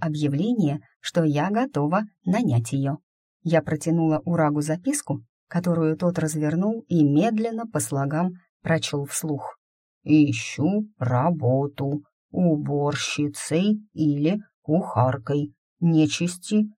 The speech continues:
не боюсь. Я пять лет прожила в квартале нечисти,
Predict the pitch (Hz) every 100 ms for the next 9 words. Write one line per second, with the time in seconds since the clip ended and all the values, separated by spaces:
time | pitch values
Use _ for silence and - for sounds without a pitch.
0 | - 156 143 156 190 143 139 165 123 127
1 | - - _ _ _ - 147 147 139 147
2 | - - 156 143 131 - 143 151 170 208
3 | - _ _ 175 156 151 143 135 139 120
4 | - 143 135 117 143 143 143 143 - _
5 | 175 170 143 - 151 180 - 226